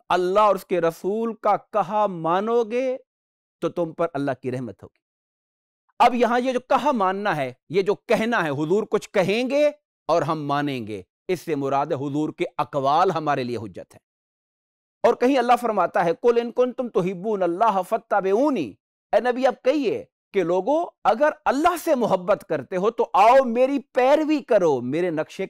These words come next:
कदम पर चलो। यहां हुजूर के अमल को हमारे लिए हुज्जत बनाया गया। अतीऊ में हुजूर का कौल है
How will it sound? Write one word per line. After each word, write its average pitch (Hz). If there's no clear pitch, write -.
कदम 196
पर 294
चलो। 220
यहां 165
हुजूर 147
के 139
अमल 214
को -
हमारे 143
लिए 135
हुज्जत 127
बनाया 90
गया। -
अतीऊ 180
में 202
हुजूर 165
का 190
कौल 226
है 120